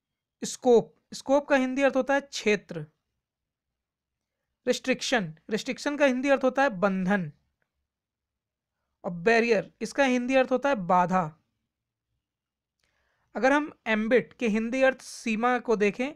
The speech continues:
तो यही अर्थ स्कोप यानी कि सेकंड ऑप्शन का होता है, इसका हिंदी अर्थ होता है क्षेत्र। तो सबसे नियरेस्ट सिनोनिम्स इसका हो जाएगा स्कोप और यही इसका राइट आंसर हो जाएगा। Second option is right answer। नेक्स्ट सिनोनिम्स पर आते हैं।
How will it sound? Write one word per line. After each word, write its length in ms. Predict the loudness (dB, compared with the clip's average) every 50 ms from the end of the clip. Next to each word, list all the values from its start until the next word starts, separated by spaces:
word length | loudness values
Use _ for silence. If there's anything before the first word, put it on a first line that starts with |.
| _ _ _ _ _ _ _ _ -6
तो 60 | -6
यही 440 | -6 -4 0 0 2 2 2 0 -2
अर्थ 420 | -2 0 0 0 0 0 -4 -10 -12 -12 _ _ _ -6 -6
स्कोप 480 | -6 -6 -2 2 2 4 2 2 -2 _ _ _ _ _ _ -8
यानी 240 | -6 -4 -2 -2 -2
कि 260 | -2 -4 -4 -4 -6 _ _ _ _ _ _ _
सेकंड 340 | -6 -4 -2 0 2 4 4
ऑप्शन 240 | 4 2 2 -4 0
का 100 | 2 2
होता 220 | 2 2 2 0
है, 80 | 0 0
इसका 220 | -2 -2 0 0
हिंदी 200 | 0 0 2 2
अर्थ 120 | 2 2 2
होता 180 | 0 0 0
है 60 | 0
क्षेत्र। 500 | 0 -2 -8 -2 0 0 0 -2 -6 -12
तो 100 | -10 -8
सबसे 280 | -6 -6 -6 -2 -2 -4
नियरेस्ट 360 | -2 0 2 2 2 2 2
सिनोनिम्स 340 | -2 -4 -2 -2 -4 -4 -6
इसका 220 | -8 -6 -2 0
हो 80 | 0 2
जाएगा 240 | 2 2 0 0 -2 -4
स्कोप 440 | -6 -10 -6 0 2 2 2 0 -2 _ _ _ _ -6
और 100 | -4 0
यही 200 | 2 4 4 2
इसका 220 | 2 0 2 2 2
राइट 260 | 4 4 2 0 -2
आंसर 200 | -4 -4 -4 -4
हो 100 | -4 -4
जाएगा। 260 | -6 -8 -8 -8 -10
Second 320 | -10 -10 -6 -4 -4 0 0
option 320 | -2 -2 -2 -6 -8 -8
is 80 | -8 -4
right 260 | -2 0 0 0 -2
answer। 300 | -6 -10 -10 -14 -14 -16 _ _ _ _ _ _ _ _ _ _ _ _ _ _ -10 -2
नेक्स्ट 200 | -2 -2 0 0
सिनोनिम्स 280 | 0 0 0 -2 0
पर 140 | 0 2 4
आते 180 | 4 2 2 -2
हैं। 240 | -4 -4 -6 -10